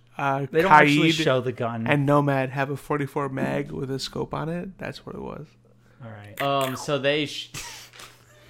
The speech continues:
Speaker 3: so they shoot fucking Leonard and he dies and
Speaker 2: And
Speaker 3: falls
Speaker 2: falls
Speaker 3: off the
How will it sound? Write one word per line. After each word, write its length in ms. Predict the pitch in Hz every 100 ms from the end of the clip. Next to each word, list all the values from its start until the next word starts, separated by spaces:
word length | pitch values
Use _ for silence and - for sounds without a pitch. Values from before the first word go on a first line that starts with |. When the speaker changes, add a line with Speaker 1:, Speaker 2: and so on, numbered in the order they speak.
| - - 440 - 330 - - -
Speaker 3:
so 180 | 247 247
they 200 | 240 233
shoot 540 | - - 262 277 240
fucking 440 | - 269 254 226 185
Leonard 440 | 160 170 165 156
and 120 | 147
he 100 | 135
dies 560 | 113 113 147 143 135 131
and 160 | 127 120
Speaker 2:
And 100 | 143
Speaker 3:
falls 120 | 143
Speaker 2:
falls 280 | 147 135
Speaker 3:
off 60 |
the 60 | 139